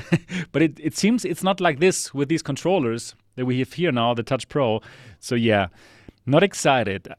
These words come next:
And I also think not many people will pick this up for three hundred fifty euros here in Europe and, <laughs> yeah, three hundred dollars in the States. So,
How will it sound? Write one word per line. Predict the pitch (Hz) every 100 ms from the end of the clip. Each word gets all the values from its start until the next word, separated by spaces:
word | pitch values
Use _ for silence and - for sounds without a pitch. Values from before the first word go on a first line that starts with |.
| _
And | 135 139
I | 156 160 -
also | 202 233 214
think | - 185 175 - 147
not | 190 202
many | 180
people | 160 165 156 160 151 _
will | 127 147 156
pick | - 135
this | 139 120
up | 127 123
for | - 131 117 117 - -
three | - - 208
hundred | 170 156
fifty | - 165 147
euros | 135 113 95 101 -
here | - 113
in | 107
Europe | 101 123 95 - -
and, | 101 -
<laughs> | 113
yeah, | 139
three | - 151
hundred | 135 135 113
dollars | 120 113 113 - - 147 127 -
in | 117 117
the | 110
States. | - 117 104 90
So, | - 101 98 98